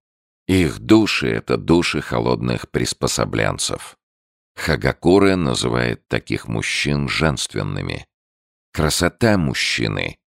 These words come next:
это сила, которая сокрушает всё на своём пути и никогда не теряет своего лица.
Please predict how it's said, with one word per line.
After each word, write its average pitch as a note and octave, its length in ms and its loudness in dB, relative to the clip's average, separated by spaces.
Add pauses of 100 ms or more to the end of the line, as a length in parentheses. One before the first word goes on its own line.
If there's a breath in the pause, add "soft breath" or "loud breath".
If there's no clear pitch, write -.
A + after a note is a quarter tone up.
(280)
это D2+ 280 -4
сила, D#2+ 520 0
которая A#1+ 460 -2
сокрушает C2 760 -2
всё - 280 0
на C#2 120 -2
своём B1 440 -2
пути A#1+ 440 -4
и A#1 40 -6
никогда C#2+ 880 0
не C2 160 -4
теряет A#1 540 -2
своего A#1 420 -4
лица. G#1 480 -4